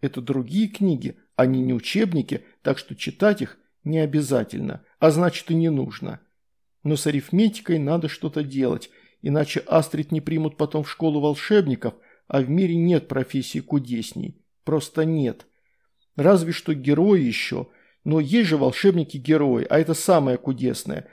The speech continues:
Просто герои в сравнении с ними так ерунда, второй сорт.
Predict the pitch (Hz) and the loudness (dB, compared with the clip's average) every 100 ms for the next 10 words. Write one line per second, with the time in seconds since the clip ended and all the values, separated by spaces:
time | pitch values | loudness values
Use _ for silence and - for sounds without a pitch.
0 | - - 220 226 - 151 175 214 196 151 | -8 2 4 4 0 2 4 8 8 6
1 | - 156 170 196 180 160 - 196 165 - | 0 2 4 4 2 -2 0 0 0 2
2 | 196 202 - 147 135 139 127 170 156 - | 2 2 2 0 2 2 2 2 0 -2
3 | 131 147 139 - 156 156 139 - | -2 0 -2 -6 -2 -2 -2 -10